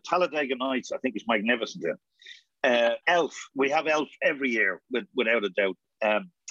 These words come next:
uh, Anchorman, all that sort of stuff. He's incredibly funny and incredibly clever. More Cowbell, the best, one of the best, the best sketches that S N L has ever done.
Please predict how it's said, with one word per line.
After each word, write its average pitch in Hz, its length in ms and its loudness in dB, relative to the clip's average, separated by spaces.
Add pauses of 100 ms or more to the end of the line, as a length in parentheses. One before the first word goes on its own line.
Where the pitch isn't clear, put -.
(540)
uh, 107 460 2 (120)
Anchorman, 123 500 0 (120)
all 143 160 2
that 131 160 -2
sort 113 200 -2
of 98 60 -10
stuff. - 220 -4
He's 165 220 -6
incredibly 175 680 0
funny 135 300 0
and 113 100 -4
incredibly 107 600 -2
clever. 104 300 0 (140)
More 160 220 2 (180)
Cowbell, 135 540 0 (400)
the 131 60 -2
best, 139 280 0
one 156 120 -2
of 147 40 -4
the 135 120 -4
best, - 280 -4 (600)
the 139 60 0
best - 420 -4
sketches - 500 -2
that 123 180 0
S 131 220 0
N 120 100 -2
L 123 160 2
has 113 120 -2
ever 123 200 2
done. 95 240 -2